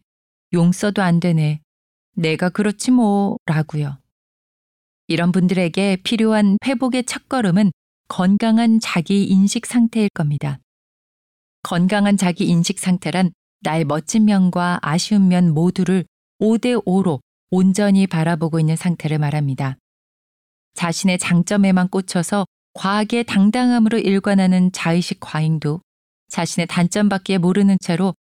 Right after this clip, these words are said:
스스로를 평균 이하의 인간으로 계속 끌어내리는 상태도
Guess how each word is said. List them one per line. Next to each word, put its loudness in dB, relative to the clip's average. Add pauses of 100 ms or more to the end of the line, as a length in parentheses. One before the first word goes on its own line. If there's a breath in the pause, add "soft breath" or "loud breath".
(140)
스스로를 -2
평균 0
이하의 2
인간으로 2
계속 -2
끌어내리는 0
상태도 -4